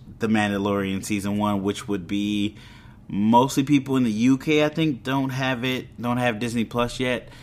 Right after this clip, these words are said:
So, for my listeners in the U K, I have a couple, I have a couple. Um, hold your ears for two seconds, or three seconds. So,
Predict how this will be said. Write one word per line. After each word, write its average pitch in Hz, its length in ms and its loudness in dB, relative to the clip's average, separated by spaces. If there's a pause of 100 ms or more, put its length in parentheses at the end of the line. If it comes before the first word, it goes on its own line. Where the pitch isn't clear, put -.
(120)
So, 110 460 0 (160)
for - 100 -10
my 113 140 2
listeners 113 380 0
in 113 80 0
the 113 80 0
U 113 220 2
K, 110 380 -2 (260)
I 165 80 -4
have 143 200 0
a - 20 -4
couple, 127 560 -4
I 143 60 -8
have 143 100 -6
a 110 60 -10
couple. 107 320 -8 (380)
Um, 139 560 8 (340)
hold 151 260 12
your 139 180 8
ears 131 100 6
for 123 100 0
two 113 180 2
seconds, 98 640 -4
or 127 120 0
three 104 180 -2
seconds. 80 420 -10 (420)
So, 131 380 4